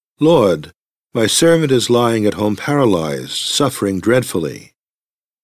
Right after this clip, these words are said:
He said to him, "I will come and cure him." The centurion said in reply, "Lord,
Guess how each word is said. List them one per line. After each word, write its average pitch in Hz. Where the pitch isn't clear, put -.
He 104
said 156
to 123
him, 98
"I 110
will 143
come 110
and 110
cure 131
him." 67
The 107
centurion 113
said 104
in 92
reply, 90
"Lord, 113